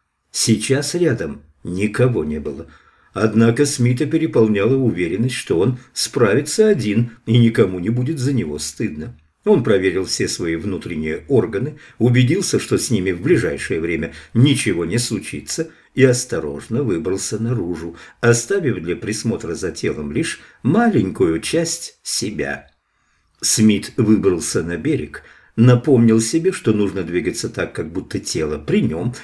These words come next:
иначе можно потерять ориентацию, забыть дорогу к бассейну, к телу, ко всему и улететь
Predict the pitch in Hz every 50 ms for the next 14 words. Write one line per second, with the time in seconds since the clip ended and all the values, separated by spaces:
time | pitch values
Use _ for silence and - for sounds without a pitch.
0 | - - 120 120 - - - - 101 90 90 87 101 110 - 143 127 - 175 135
1 | 104 95 - 110 104 101 90 71 73 76 - 78 73 - - - - 156 165 165
2 | - - - - 107 98 123 120 120 156 170 135 113 104 98 110 120 120 117 92
3 | 92 92 101 92 - - - 98 82 82 85 113 160 160 - - - - - -
4 | - - 127 117 104 95 107 147 196 196 - - _ _ _ - - 147 131 -
5 | - - 139 135 127 123 151 208 - - - 147 185 220 240 262 285 277 - -
6 | 196 214 208 - -